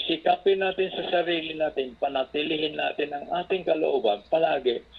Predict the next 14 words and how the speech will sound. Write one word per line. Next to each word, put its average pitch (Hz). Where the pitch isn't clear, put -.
sa 131
kalooban 117
ng 95
langit, 156
sa 117
ka-, -
kalooban 123
ng -
tao. 160
Yun 180
ang 175
ating 165
sikapin, 143
panatilihin. 123